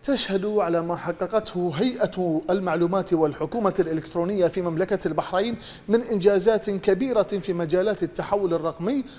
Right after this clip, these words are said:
والخدمات الحكومية الإلكترونية، وهذا ما استعرضه هذا المؤتمر الصحفي الذي حكى قصة الإنجاز لعام ألفين وثلاثة وعشرين في هذا المجال الحيوي.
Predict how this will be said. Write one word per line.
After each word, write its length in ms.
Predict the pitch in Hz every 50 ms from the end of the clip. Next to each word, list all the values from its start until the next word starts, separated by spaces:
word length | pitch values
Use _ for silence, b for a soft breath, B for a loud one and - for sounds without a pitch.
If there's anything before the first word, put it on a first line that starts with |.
| B B -
والخدمات 680 | 175 196 185 - - 196 170 170 175 220 226 220 208
الحكومية 580 | 170 - 185 175 - 180 170 190 233 214 180 - -
الإلكترونية، 760 | 170 170 156 156 156 - - 156 170 175 254 240 165 160 139 B B B B B B B -
وهذا 500 | 151 143 151 190 202 175 170 170 160 156 B B B B -
ما 60 | 165 160
استعرضه 880 | - - - 151 143 151 156 160 180 196 175 175 180 165 160 156 170 180
هذا 120 | 175 175
المؤتمر 520 | 170 160 165 156 147 - 190 190 185 170
الصحفي 640 | 165 151 - - 170 - 156 151 - 190 247 262 247 B B B B B B
الذي 320 | 151 151 156 151 - 156 147
حكى 340 | - - - 233 233 -
قصة 500 | 196 170 160 - - 254 - - - 208 - 208
الإنجاز 800 | 196 202 - 185 180 165 202 196 190 175 165 160 151 147 160 B B B B B B B B B -
لعام 380 | 170 190 180 185 208 202 190
ألفين 880 | 196 190 180 165 156 - - 226 247 220 208 196 190 190 190 190 185 165
وثلاثة 760 | - 170 185 202 196 202 175 180 180 170 - 165 - - 160 160
وعشرين 680 | 165 156 143 143 - 160 151 165 156 151 151 151 151 147 - B B B B B B
في 240 | - - 208 190 165
هذا 280 | 165 170 165 147 160
المجال 480 | 160 156 151 156 147 139 151 143 139 139
الحيوي. 560 | 139 131 - - 226 247 208 156 139 135 127